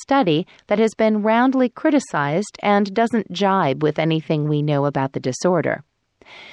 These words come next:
There are legitimate, broader questions about how American children spend their time, but all you can do is keep them in mind as you decide what rules to set down for your own child. The statement from the American Academy of Pediatrics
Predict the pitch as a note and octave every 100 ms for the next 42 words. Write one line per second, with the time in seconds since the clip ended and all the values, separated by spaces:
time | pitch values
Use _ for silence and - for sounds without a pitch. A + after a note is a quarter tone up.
0 | - _ - B3 - C4+ F4+ E4 C4+ G#3+
1 | G3+ F#3+ F#3+ E3+ F3+ F3 D#3+ C#3+ - C#3
2 | - C#3+ D3+ F#3 F3 E3+ F3 F#3 F3+ F3
3 | - F3+ F#3 F#3+ F#3+ - E3+ E3 - A#3
4 | G3+ D3+ C#3 D#3 - D3+ C#3+ C3 C3 -
5 | F3+ C3+ - _ _ _ _ - A#3 B3+
6 | D#4 C#4+ A#3+ - A3+ F#3 D#3 D#3+ G3 E3+
7 | - G3 - E3+ E3 D#3+ G3+ G#3+ D3 E3+
8 | F#3 E3 E3+ D#3+ D3+ - C#3 D3 F3 E3+
9 | - D3+ C3+ D3 - F3+ E3+ - E3+ D#3
10 | E3+ F3 F3+ G3+ A#3+ C4 C#4 - C3+ C#3
11 | F3+ - _ _ - - - G3+ - A#3
12 | G3 E3 D#3+ - D#3 D#3 D3+ D#3+ D#3+ D#3
13 | E3 D3+ F3 D#3+ D3+ C#3+ - - F3 D#3
14 | D3 D#3+ - C#3 C3+